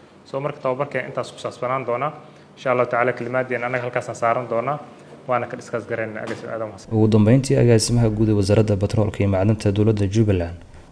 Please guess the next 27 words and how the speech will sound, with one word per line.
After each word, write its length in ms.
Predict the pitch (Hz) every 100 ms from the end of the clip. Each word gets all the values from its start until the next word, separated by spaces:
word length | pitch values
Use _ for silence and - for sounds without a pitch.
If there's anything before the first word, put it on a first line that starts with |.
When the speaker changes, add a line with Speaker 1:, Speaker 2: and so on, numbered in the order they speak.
| -
Speaker 2:
Ugu 180 | 117 110
dambeyntii, 480 | 107 107 127 127 131
agaasimaha 500 | 120 117 107 120 113
guud 200 | 107 110
ee 40 |
Wasaaradda 420 | 104 101 113 104
Batroolka 400 | 98 101 113 101 -
iyo 80 | 98
Macdanta 380 | 95 104 107
Dowladda 360 | 98 101 110 104
Jubbaland, 440 | 101 107 95 98
Mudane 280 | 98 104 110
Ayaanle 340 | 98 101 104 113
Xuseen 340 | 107 - 110
Maxamed, 320 | 95 120 92 78 - - - - -
oo 80 | 87
daahfuray 400 | 101 95 107 107
tababarka, 500 | 104 98 98 - 104
ayaa 240 | 95 104
ka 80 | 98
soo 180 | - 101
qaybgalayaasha 680 | - 95 98 95 104 107 104
kula 180 | 120
dardaarmay 500 | 113 85 85 85 92
inay 140 | 98 98
ka 100 | 120
faa'iidaystaan 720 | 110 98 95 92 127 95 80